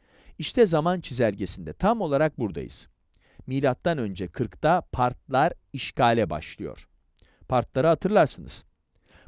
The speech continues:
Bu da bir başka önemli imparatorluk arkadaşlar. Onları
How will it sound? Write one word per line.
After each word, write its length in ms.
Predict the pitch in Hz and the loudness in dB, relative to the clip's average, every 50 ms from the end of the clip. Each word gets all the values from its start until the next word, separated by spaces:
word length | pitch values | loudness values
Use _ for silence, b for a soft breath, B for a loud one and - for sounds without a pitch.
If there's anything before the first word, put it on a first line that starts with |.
| b b | b b
Bu 120 | 208 156 | 2 4
da 180 | 160 165 156 151 | 4 4 4 4
bir 160 | 151 143 135 | 2 2 4
başka 360 | 135 127 - - - 151 - | 2 2 0 0 0 0 0
önemli 320 | - 107 104 98 95 95 | 0 -2 -6 -6 -6 -6
imparatorluk 680 | 95 95 - 104 92 90 - - 78 71 73 78 - 92 | -8 -6 -4 -4 -4 -4 -4 -6 -8 -8 -8 -8 -6 -6
arkadaşlar. 640 | 90 85 - 85 85 80 - - - 175 196 - - _ _ _ _ _ - | -6 -6 -8 -8 -10 -10 -8 -2 -2 -2 -2 -2 -4 _ _ _ _ _ -8
Onları 480 | 147 151 151 143 131 131 170 202 170 | -6 -6 -2 -2 0 0 0 0 0